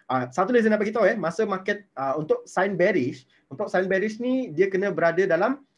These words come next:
market tengah berada dalam keadaan uptrend. Right? Market tengah berada dalam keadaan uptrend, lepas tu kita jumpa engulfing. Okey, mungkin dia dah bagi kita sign of reversal yang kemungkinan price akan jatuh. Alright?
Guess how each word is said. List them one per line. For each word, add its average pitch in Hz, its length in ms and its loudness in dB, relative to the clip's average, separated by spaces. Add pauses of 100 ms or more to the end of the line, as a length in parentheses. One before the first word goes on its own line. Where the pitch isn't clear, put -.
(340)
market 196 400 -2
tengah 185 240 0
berada 165 240 2
dalam 165 240 0
keadaan 151 260 0
uptrend. 127 480 -4 (640)
Right? 214 240 0 (320)
Market 185 400 -4
tengah 190 240 -2
berada 175 240 2
dalam 175 240 0
keadaan 165 240 0
uptrend, 247 720 2
lepas 147 240 -4
tu - 80 -6
kita 175 240 -6
jumpa 180 320 0
engulfing. 202 960 -2 (320)
Okey, 175 480 0
mungkin 214 320 0
dia 185 160 4
dah 180 80 4
bagi 160 240 0
kita 160 240 -4
sign 156 320 0
of 143 240 -4
reversal 131 400 -2
yang 113 160 -6
kemungkinan 139 480 -4
price 131 240 -4
akan 123 240 -6
jatuh. 117 400 -4 (400)
Alright? 190 320 0